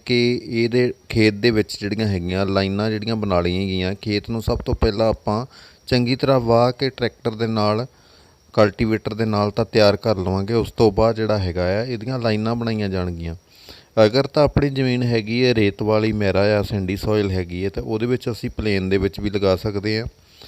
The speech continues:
ਔਰ ਪਾਣੀ ਲਗਾਉਣ ਵਾਸਤੇ ਜਿਹੜੀਆਂ ਆਡਾਂ ਨਾਲ ਬਣਾ ਸਕਦੇ ਹਾਂ।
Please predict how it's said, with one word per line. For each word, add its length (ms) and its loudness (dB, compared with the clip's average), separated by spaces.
ਔਰ 180 8
ਪਾਣੀ 320 4
ਲਗਾਉਣ 300 2
ਵਾਸਤੇ 300 2
ਜਿਹੜੀਆਂ 240 -2
ਆਡਾਂ 340 4
ਨਾਲ 220 4
ਬਣਾ 220 0
ਸਕਦੇ 380 -4
ਹਾਂ। 140 -6